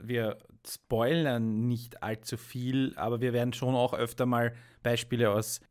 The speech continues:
österreichischen Serien bringen. Natürlich, da gibt's jetzt nicht so viel Auswahl und, und bekannten internationalen Serien, also nur als kleine Warnung vielleicht.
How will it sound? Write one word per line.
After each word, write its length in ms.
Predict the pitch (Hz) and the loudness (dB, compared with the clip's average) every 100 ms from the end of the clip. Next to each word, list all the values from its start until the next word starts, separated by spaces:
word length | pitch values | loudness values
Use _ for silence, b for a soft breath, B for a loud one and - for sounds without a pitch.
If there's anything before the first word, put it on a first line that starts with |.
| - | -2
österreichischen 460 | 131 - 180 196 | 2 8 8 10
Serien 480 | 196 190 180 180 190 | 8 8 8 8 4
bringen. 400 | 180 185 190 196 | 4 4 4 4
Natürlich, 400 | 175 139 131 123 | 4 2 2 2
da 120 | 123 | 2
gibt's 220 | 117 113 - | 0 0 -4
jetzt 120 | 110 | -2
nicht 140 | 113 | 0
so 120 | 131 | 2
viel 100 | 120 | 2
Auswahl 480 | 110 104 120 127 127 | 4 4 4 4 4
und, 220 | 120 117 - | 2 -2 -8
und 300 | - 110 107 - B B B - | -2 -2 -2 -8 B B B -4
bekannten 580 | 120 123 123 120 127 | -4 2 2 2 -2
internationalen 840 | 117 127 120 113 101 - 107 98 98 | -2 -2 0 0 0 0 0 0 -2
Serien, 520 | - 101 95 92 90 | -4 -4 -4 -4 -6
also 300 | 90 92 90 _ _ _ _ _ _ | -6 -6 -10 _ _ _ _ _ _
nur 140 | 110 101 | -2 0
als 220 | 98 - | -2 -4
kleine 360 | 113 107 107 | -2 0 0
Warnung 420 | 95 92 98 98 95 | 0 0 0 -4 -6
vielleicht. 540 | - 90 85 - - | -8 -8 -8 -12 -20